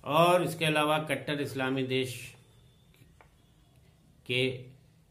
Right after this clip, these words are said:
रूप में मशहूर ईरान के तेहरान में, देश ईरान में एक जोड़े को सार्वजनिक स्थल पर डांस करने में दस साल की सज़ा सुनाई गई है। तेहरान के शहर में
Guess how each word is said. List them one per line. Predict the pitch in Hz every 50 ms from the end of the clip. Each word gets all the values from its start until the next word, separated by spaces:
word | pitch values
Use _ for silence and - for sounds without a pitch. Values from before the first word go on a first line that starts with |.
| _ _ _ _ _ _ _ _ -
रूप | - 101 117 131 127 - 123
में | 120
मशहूर | 120 107 98 - - - 123 135 143 143 139 123
ईरान | 113 117 117 123 131 147 156 156 143 131
के | - 123
तेहरान | 107 107 107 98 98 117 120 127 123
में, | 117 110 92 76 - - - - - _ _ _ _ _ _ _ _ _ _ _ _ _ _ _ _ _ _ _ _ _ _ -
देश | 95 120 127 127 127 131
ईरान | 123 120 117 117 123 131 131
में | 123 120 127 127 - - - - - _ _ _ _ _ _ _ _ _ _ _ _ _ - -
एक | 135 151 170 175 165 165 - - - - - - _ _ _ _ - 104
जोड़े | 104 127 127 139 156 160 156 160
को | 160 170 170 - - - - - - _ - -
सार्वजनिक | - - 117 123 127 131 139 147 151 151 156 139
स्थल | 120 - - 135 135 131
पर | 139 131
डांस | 110 120 120 127 127 -
करने | - 110 107 107 110 110
में | 110 123 127 113
दस | 117 107 110 -
साल | 107 104 104 98
की | - - 113 107 - - - _ _ _ _ _ _ _ _ _ - -
सज़ा | - 101 101 107
सुनाई | 98 - - - 78 80 73
गई | - - 55
है। | 55 - - - - - - - _ _ _ _ _ - - _ _ _ _ _ -
तेहरान | 127 123 127 131 143 156 165 165 160
के | 160 -
शहर | - 135 127 127 143 147
में | 147 143 139 135 135 - -